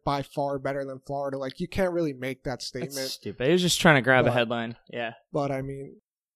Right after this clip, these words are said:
Speaker 1: I kinda just try to root for U C F. Like, I don't really
Speaker 2: <laughs>
Speaker 1: care about what Miami or Florida does. Like, I don't care who the best team in Florida is. Like, it's just whoever, like, if U C F goes undefeated, that's all I care about.
Speaker 2: Exactly.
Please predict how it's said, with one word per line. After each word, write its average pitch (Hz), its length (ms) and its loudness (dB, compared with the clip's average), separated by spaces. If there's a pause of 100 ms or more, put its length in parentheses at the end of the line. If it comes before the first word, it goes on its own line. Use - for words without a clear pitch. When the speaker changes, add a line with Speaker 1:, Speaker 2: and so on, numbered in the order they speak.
(320)
Speaker 1:
I 196 100 -4
kinda 196 300 6
just 151 300 -6
try 143 220 -4
to 135 60 -10
root 131 240 -10
for 135 100 -8
U 127 140 -8
C 131 220 -10
F. 131 200 -8
Like, 156 140 -8
I 165 80 0
don't 143 180 -6 (320)
really 208 240 10
Speaker 2:
<laughs> 170 140 6
Speaker 1:
care 156 260 0
about 139 340 -6
what 147 140 -12
Miami 135 440 -12
or 131 140 -12
Florida 131 360 -8
does. 131 360 -8
Like, 139 120 -8
I 160 80 0
don't 151 140 -4
care 143 260 -4
who 147 100 -4
the 139 100 -6
best 131 280 -6
team 143 160 -8
in 131 80 -10
Florida 127 420 -6 (180)
is. 127 140 -10
Like, 123 120 -8 (400)
it's 160 180 -4
just 190 280 6
whoever, 175 460 2
like, 156 220 -2
if 151 140 -2
U 190 100 -2
C 180 180 2
F 180 140 4
goes 175 220 4
undefeated, 180 560 0 (600)
that's - 500 -4
all 151 220 -4
I 135 100 -8
care 139 260 -8
about. 120 300 -10
Speaker 2:
Exactly. 120 600 2